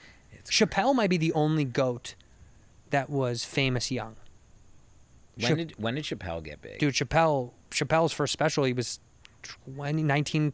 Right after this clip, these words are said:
Speaker 2: twenty something, something right around that age.
Speaker 1: That's
Speaker 2: He was
Speaker 1: crazy.
Speaker 2: young. He was a genius, though, dude. Like, he, that, his is the only, in my opinion, the only proven where you're like, "Oh, dude, that guy was un-,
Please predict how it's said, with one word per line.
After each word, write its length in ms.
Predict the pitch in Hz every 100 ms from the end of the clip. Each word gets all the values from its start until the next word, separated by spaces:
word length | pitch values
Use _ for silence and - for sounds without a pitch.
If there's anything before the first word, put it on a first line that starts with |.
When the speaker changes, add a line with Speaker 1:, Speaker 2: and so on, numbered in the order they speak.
| -
Speaker 2:
twenty 320 | - 151 156
something, 420 | - 151 143 160
something 240 | 151 151 147
right 140 | 139
around 160 | 139 143
that 140 | 143
age. 100 | 143 - -
Speaker 1:
That's 120 | -
Speaker 2:
He 60 | 165
was 100 | 131
Speaker 1:
crazy. 60 |
Speaker 2:
young. 200 | 135 123 123 - - -
He 120 | -
was 140 | 190 147
a 60 | 131
genius, 400 | 135 170 117 -
though, 140 | 127
dude. 200 | 131 123 - - - -
Like, 120 | 147
he, 200 | 156 156
that, 340 | 151 170 180 156 - - - - - - - -
his 320 | - 226 220
is 120 | 202
the 120 | 180
only, 260 | 175 170 156
in 100 | 139
my 180 | 135 135
opinion, 280 | 127 127
the 80 | 127
only 160 | 135 123
proven 400 | - 147 131 120
where 100 | 120
you're 160 | 120
like, 260 | 120 117 -
"Oh, 120 | 175 156
dude, 180 | 131
that 200 | 127 151
guy 400 | 143 123 120 120 - - - - -
was 220 | 147 143 -
un-, 180 | 147